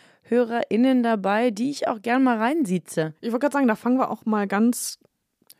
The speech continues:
Speaker 1: Höflich.
Speaker 2: offiziell und höflich
Speaker 1: Der
Speaker 2: mit Sie an.
Speaker 1: Höflichkeitshalber.
Speaker 2: Mhm.
Speaker 1: Ich stelle mich Ihnen auch gerne vor. Mein Name ist Konstanze Marie Teschner. Sie dürfen gern du zu mir sagen.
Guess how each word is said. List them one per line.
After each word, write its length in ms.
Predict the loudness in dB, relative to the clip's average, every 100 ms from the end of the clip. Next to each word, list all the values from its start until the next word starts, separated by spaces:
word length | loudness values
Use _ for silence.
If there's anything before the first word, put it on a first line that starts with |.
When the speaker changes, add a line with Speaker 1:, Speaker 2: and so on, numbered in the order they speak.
| 0
Speaker 1:
Höflich. 200 | 2 4
Speaker 2:
offiziell 540 | 4 2 2 0 2
und 180 | 2 2
höflich 360 | 2 0 -2 4
Speaker 1:
Der 140 | 6
Speaker 2:
mit 80 | 6
Sie 100 | 4
an. 60 | 2
Speaker 1:
Höflichkeitshalber. 720 | 4 4 4 2 -2 0 0
Speaker 2:
Mhm. 260 | 2 2 0 -4 -8
Speaker 1:
Ich 100 | 0
stelle 180 | 4
mich 140 | 4 4
Ihnen 200 | 6 6
auch 160 | 6
gerne 240 | 4 4 4
vor. 400 | 2 2 4 0 -6 0 0 2
Mein 140 | 4 6
Name 180 | 6 4
ist 140 | 2
Konstanze 420 | 0 2 0 2
Marie 200 | 2 2
Teschner. 320 | 2 0 2 2
Sie 80 | 2
dürfen 280 | 2 4
gern 200 | 4 2
du 140 | 4 2
zu 180 | 2 2
mir 160 | 4
sagen. 400 | 4 4 4 4